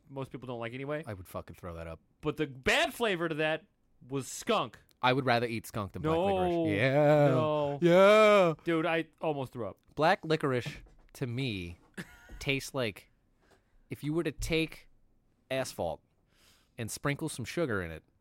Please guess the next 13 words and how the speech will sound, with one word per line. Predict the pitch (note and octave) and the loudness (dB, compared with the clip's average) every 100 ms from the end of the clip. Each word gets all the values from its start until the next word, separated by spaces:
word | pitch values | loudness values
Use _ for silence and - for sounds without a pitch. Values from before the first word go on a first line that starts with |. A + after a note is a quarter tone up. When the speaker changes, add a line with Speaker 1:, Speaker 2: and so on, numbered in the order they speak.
| _ _ _ _ _ _ _ _ - | _ _ _ _ _ _ _ _ -8
Speaker 2:
and | B2+ A#2+ | -4 0
then | B2 A2+ - _ - - | 0 -2 -10 _ -20 -2
put | - G3 | 2 2
it | G3 | 2
in | F3 | 0
the | |
fridge, | D3 - B2 F#2 G2 - _ - | -2 2 2 0 -6 -20 _ -14
cool | - G3 G3+ | -6 -2 -2
it | D#3+ | -2
down, | F3 D#3 G#2+ F#2 E2+ _ _ _ _ _ _ _ | -2 0 0 -4 -10 _ _ _ _ _ _ _
and | C#3+ C3 | -4 -2
then | B2+ | -2
put | - E3 | 0 0